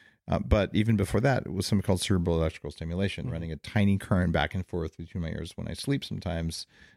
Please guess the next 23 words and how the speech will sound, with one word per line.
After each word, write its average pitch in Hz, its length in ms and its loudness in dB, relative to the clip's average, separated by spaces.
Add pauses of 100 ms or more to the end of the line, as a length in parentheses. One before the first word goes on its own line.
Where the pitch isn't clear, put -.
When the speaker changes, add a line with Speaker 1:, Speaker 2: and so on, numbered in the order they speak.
(100)
Speaker 1:
uh, 104 60 -2
based 104 240 2
on 87 160 4
Russian 82 540 2 (240)
space - 320 0
program 85 400 2
sleep 85 240 -2
research, 80 560 0
because, - 520 -8
well, - 300 -8
like - 140 -16
I - 40 -12
said, - 140 2
I'm 85 80 4
a 92 40 2
dork. - 280 2 (540)
Um, 110 320 2 (340)
and 131 120 4
I, 123 220 2
I 123 80 4
think 165 220 4
that - 240 0
that 113 300 2